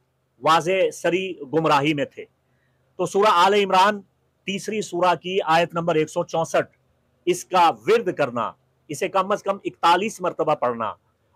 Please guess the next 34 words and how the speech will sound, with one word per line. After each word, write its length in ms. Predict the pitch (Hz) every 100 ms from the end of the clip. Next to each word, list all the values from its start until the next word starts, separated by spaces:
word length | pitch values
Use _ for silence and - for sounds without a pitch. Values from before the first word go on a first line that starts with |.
| -
और 160 | 147
ज्यादा 280 | 151 175 190
से 120 | 190
ज्यादा 400 | 160 147 160 175 _ _ -
एक 140 | 160
सौ 200 | - 196 185
एक 180 | 214 180
मरतबा 320 | 165 151 147
पढ़ना 400 | 131 120 127 143 _ _ -
आपके 300 | 135 - 185
लिए 160 | 196 165 -
बहुत 260 | 170 262
मुबारक 400 | 226 214 180 165
होगा। 380 | - 123 104 - _ _ _ _ _ _ _ _ _ _ _ _ -
इस 160 | 165 185
आयत 300 | 170 214 208
के 100 | 196
पढ़ने 340 | 180 185 220 233
से 200 | 170 170
आपके 440 | 160 160 - 190 190 _ _ _ -
ताल्लुकात 640 | 151 165 156 170 214 220 _
को 140 | 196 185
वुसअत 340 | 175 196 175
आएगी, 300 | 165 175 175
आप 200 | 165 156
जहां 260 | 139 156 208
जाएंगे 380 | 185 185 185
लोग 240 | 175 165 156
आपकी 240 | 156 -
इज्जत 260 | 147 143 160
करेंगे, 480 | 151 156 156 151 147 _ _ _ _ _ _
आपसे 280 | 127 147 -
मोहब्बत 420 | 151 143 143 160 -
करेंगे, 520 | 160 160 151 151 151